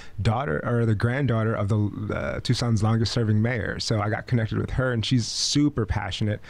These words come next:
Um, so working with her, my mentor is a venture capitalist, successful business owner. So working with him, and then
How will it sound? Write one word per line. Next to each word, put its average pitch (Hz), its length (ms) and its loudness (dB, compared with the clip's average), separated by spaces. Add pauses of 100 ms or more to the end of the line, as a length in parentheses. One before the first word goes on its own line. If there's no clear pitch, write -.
(280)
Um, 107 640 2
so 113 600 2
working 127 240 0
with 117 120 4
her, 131 160 2
my 120 160 2
mentor 123 400 2
is 117 100 0
a 110 140 2
venture 117 240 0
capitalist, 113 500 -2
successful 110 380 -2
business 107 280 2
owner. 113 200 0
So 107 160 0
working 107 200 0
with 95 140 0
him, 123 220 2
and 110 120 4
then 113 200 2